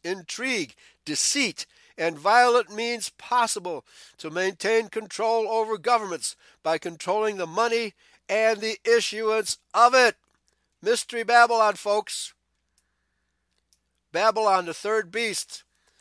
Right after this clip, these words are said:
of the seven heads of the beast. In the book of Revelation, the eighth beast is the house of Rothschild. Andrew Jackson, You are a den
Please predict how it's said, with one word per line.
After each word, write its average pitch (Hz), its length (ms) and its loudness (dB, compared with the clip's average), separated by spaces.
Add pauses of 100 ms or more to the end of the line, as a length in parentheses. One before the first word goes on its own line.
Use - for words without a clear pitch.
(220)
of 156 120 -6
the 175 100 -6
seven 214 380 0
heads 196 320 -2
of 208 140 -4
the 190 80 -4
beast. 226 640 -4 (280)
In 165 120 -10
the 180 60 -10
book 196 240 -8
of 190 80 -12
Revelation, 208 580 -4
the 180 120 -6
eighth 196 260 -4
beast 196 320 -8
is 185 140 -10
the 190 100 -2
house 165 260 -4
of 185 120 -12
Rothschild. 185 680 -2 (1500)
Andrew 185 380 -2
Jackson, 180 760 -2 (880)
You 226 240 -2
are 220 180 4
a 214 120 4
den 214 380 2